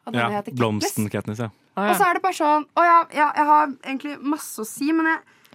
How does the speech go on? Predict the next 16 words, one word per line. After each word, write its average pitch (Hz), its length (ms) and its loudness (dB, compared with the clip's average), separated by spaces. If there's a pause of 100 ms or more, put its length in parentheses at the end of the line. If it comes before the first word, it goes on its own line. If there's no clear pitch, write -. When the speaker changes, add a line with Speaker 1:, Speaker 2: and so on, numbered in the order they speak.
(180)
Speaker 1:
sånn 339 300 0
kort, - 180 -2
Speaker 3:
Terningkast? 208 640 0
Speaker 1:
kort 440 320 0
sagt - 400 0
så 294 140 -2
vil 320 100 2
jeg 330 100 -2
si 269 260 -8 (100)
dette 285 260 -8 (160)
er 190 400 0
en, 190 260 -6
eh, 190 300 -4
en 196 120 -4
terningkast 180 520 -8
fem. 127 220 -12